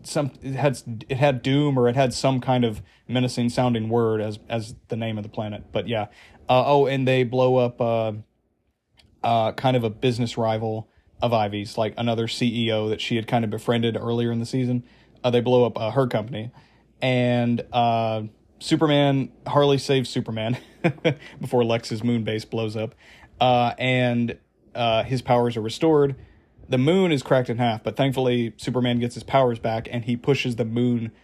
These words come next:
back together. So, uh, so he fixes that, and Harley, uh, realizes that she has good and bad qualities. So she, in a way, in a way, kind of embraces herself as an anti-hero.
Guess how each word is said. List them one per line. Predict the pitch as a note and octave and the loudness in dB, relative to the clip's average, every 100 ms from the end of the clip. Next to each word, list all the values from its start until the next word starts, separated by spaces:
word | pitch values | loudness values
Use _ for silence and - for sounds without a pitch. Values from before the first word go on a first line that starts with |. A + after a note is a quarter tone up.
| _ - | _ 0
back | A2+ - | 0 0
together. | A2 A2+ G#2 A2+ | -4 -4 -4 -12
So, | - G#2 G#2 - _ _ - _ - | -10 -8 -10 -14 _ _ -20 _ -4
uh, | A#2 A2 G#2+ | 0 2 0
so | - | -2
he | A2 | -6
fixes | A#2+ B2+ B2 A2+ | -2 -4 -4 -2
that, | A#2 A2+ - - _ _ _ _ _ - | 0 0 -2 -8 _ _ _ _ _ -6
and | A#2+ A#2 A2+ A2 A2 G#2+ - _ | -2 -2 -2 -4 -6 -8 -14 _
Harley, | - D3 D3 C#3+ C#3 C3 - _ _ _ _ _ _ | 0 2 2 2 2 0 -4 _ _ _ _ _ _
uh, | C3+ C3 B2 A#2 | 2 4 4 2
realizes | C#3 E3 D3 C#3 C#3 | 2 4 4 2 -2
that | B2+ A#2+ | -2 -2
she | - C#3+ | 0 0
has | C3+ B2+ A#2+ - _ _ _ _ | 4 2 2 -8 _ _ _ _
good | F3 F3 D3+ | 2 4 4
and | C#3 | 2
bad | B2+ A#2+ A#2 | 2 0 0
qualities. | A#2+ A2 A2 A2 | -4 -6 -8 -16
So | - - A#2 | -12 -2 -2
she, | A2+ B2+ B2 - - - | -2 -2 -2 -4 -16 -2
in | C3 | 2
a | |
way, | C3+ C#3+ C#3 A#2+ - - | 6 4 4 -2 -10 -14
in | B2+ C3+ | -4 0
a | |
way, | C3 F#3+ D#3+ | 4 4 2
kind | D#3 C#3+ | 2 2
of | B2+ | 2
embraces | B2 B2+ C3 B2 | 2 2 0 -2
herself | B2 C3 B2+ B2 | 0 2 2 2
as | |
an | B2+ | 0
anti-hero. | C#3 C#3 A2+ G#2+ G#2+ A#2 B2 | 0 0 -4 -8 -12 -12 -18